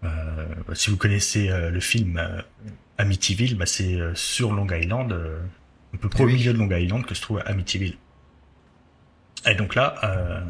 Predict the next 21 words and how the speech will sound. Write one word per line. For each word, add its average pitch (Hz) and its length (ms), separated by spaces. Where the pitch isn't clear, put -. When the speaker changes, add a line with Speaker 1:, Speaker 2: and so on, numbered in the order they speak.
Speaker 1:
fini 127 260
la 107 100
géographie, 92 420
on 127 60
va 85 100
parler 107 240
d'histoire. 92 640
Alors, 139 300
les 107 140
premiers 143 480
habitants 123 260
sur - 220
place, 156 400
euh, 110 240
j'en 104 180
avais 101 140
déjà - 160
parlé, 101 280
c'est - 160
les 87 220
Indiens 104 460